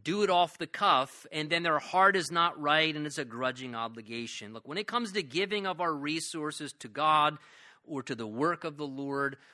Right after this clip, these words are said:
whether that is giving of our resources to the local church fellowship that we worship at, where we're ministered to, whether it's supporting a missionary,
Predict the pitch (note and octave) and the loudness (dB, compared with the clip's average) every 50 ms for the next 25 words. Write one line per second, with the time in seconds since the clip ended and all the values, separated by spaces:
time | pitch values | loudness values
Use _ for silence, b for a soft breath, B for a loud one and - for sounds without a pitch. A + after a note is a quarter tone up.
0 | b b D3+ E3+ F#3 F#3+ F#3 E3 D3 E3+ F#3+ G3+ G3 D#3 E3+ D3 B2 A2+ B2+ E3+ | b b 0 2 4 4 2 4 8 8 8 8 8 4 -2 -4 -4 0 0 2
1 | F#3+ F#3 G3 F#3+ F3+ E3 E3+ D#3 D3 C#3 D#3+ F#3 F#3 - - F#3+ F3+ F3 F3 - | 2 2 2 0 2 2 2 0 2 0 -2 -2 -2 -4 -4 -4 -4 -4 -4 -6
2 | - F3+ F3 D#3+ - - D3+ B2+ C3 C3 B2+ C#3+ D3+ D#3+ - D3 C3+ - - D3 | -6 -8 -8 -8 -8 -12 -10 -10 -8 -8 -4 -4 -4 -4 -4 -8 -12 -8 -4 -4
3 | C3 A#2 - - - G3+ G3 G3+ G3 F#3+ - - F#3+ F3 - _ - B2+ B2+ B2 | -4 -4 -6 -4 0 0 2 2 0 -4 -4 -2 -4 -4 -4 _ -12 -12 -8 -8
4 | A#2 A#2 A#2 B2+ D3+ F3+ G3+ G#3 - - - G#3 F#3+ - - F#3 F3+ F3+ F3+ F3+ | -8 -8 -6 -2 2 2 2 2 2 -2 -2 -4 -4 -2 -2 0 2 2 2 2
5 | E3+ - C#3+ B2+ B2+ B2 A#2+ A2+ A#2+ C3+ E3 F#3+ G3+ G#3 - - - G3+ F3+ D#3 | 0 -2 -8 -8 -6 -6 -6 -6 -4 -2 0 0 0 -2 -4 -4 -4 -4 -6 -4
6 | - - G3 F#3 F3+ F3+ F3 F3+ F3+ F3 B B B B B B B B B B | -6 -6 -4 -2 -2 0 0 -2 -2 -4 B B B B B B B B B B
7 | D3 D#3 D#3 D#3+ D#3 - - F3 D#3+ - - F#3 F#3 F#3 F3+ D#3+ C#3 A#2+ A2 A#2 | -2 2 2 2 0 0 -4 -6 -8 -8 -4 -2 0 0 0 -2 -4 -8 -8 -8
8 | B2+ D3+ G3 G3 - - G#3 G3+ F#3+ F#3+ F#3+ F#3+ F#3+ F#3 F#3+ F#3 F#3 F3+ F3 | -4 -2 -2 0 0 -2 -2 -4 -4 -2 -2 -2 -2 -4 -6 -8 -10 -12 -16